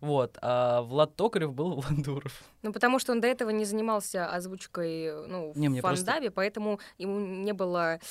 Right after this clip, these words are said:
Speaker 2: эм, м, короче, причины просто выдумывать ник, потому что, ну, это чисто интернетная штука.
Speaker 1: Да, но я хотел бы раска-, просто мне
Speaker 2: Что?
Speaker 1: Та-, Таня
Speaker 2: Что?
Speaker 1: ра-,
Speaker 2: Что?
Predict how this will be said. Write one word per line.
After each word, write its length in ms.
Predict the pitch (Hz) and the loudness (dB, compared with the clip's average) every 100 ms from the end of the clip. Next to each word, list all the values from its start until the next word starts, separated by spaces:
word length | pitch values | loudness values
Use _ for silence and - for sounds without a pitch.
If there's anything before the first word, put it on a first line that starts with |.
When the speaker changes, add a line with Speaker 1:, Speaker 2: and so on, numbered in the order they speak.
| - - - - | -12 -12 -14 -10
Speaker 2:
эм, 580 | 170 165 160 156 143 - - - - - - _ _ - | -6 -4 -4 -8 -12 -16 -20 -20 -20 -20 -20 _ _ -16
м, 640 | 180 180 175 165 101 73 - - - | -12 -8 -8 -10 -12 -16 -20 -20 -20
короче, 380 | - 190 - 185 208 208 | -18 -16 -16 -16 -16 -8
причины 520 | 214 240 - 220 165 | -6 -2 0 0 -2
просто 340 | - 160 - 160 | -4 -8 -6 -8
выдумывать 560 | 175 165 151 151 - | -6 -6 -8 -12 -10
ник, 280 | 160 143 - - - | -10 -10 -16 -20 -16
потому 300 | 170 170 190 | -10 -6 -6
что, 180 | - 190 | -8 -6
ну, 80 | 196 | -6
это 80 | |
чисто 220 | 190 190 196 | -8 -8 -6
интернетная 500 | 185 190 170 - 151 | -6 -8 -8 -12 -12
штука. 200 | 143 143 | -4 4
Speaker 1:
Да, 300 | 151 117 104 | 6 4 0
но 320 | 113 127 131 | -2 0 2
я 220 | 117 139 | 2 0
хотел 340 | 156 175 170 165 | 0 -4 -4 -6
бы 200 | 151 147 | -4 -4
раска-, 280 | 147 143 139 | -6 -8 -8
просто 300 | 147 165 170 | -6 -6 -4
мне 100 | 156 | 0
Speaker 2:
Что? 140 | 185 143 _ | 0 -2 _
Speaker 1:
Та-, 100 | 175 | 2
Таня 180 | 214 240 | 4 4
Speaker 2:
Что? 100 | 151 | 2
Speaker 1:
ра-, 100 | - | -2
Speaker 2:
Что? 220 | 123 - | -4 -6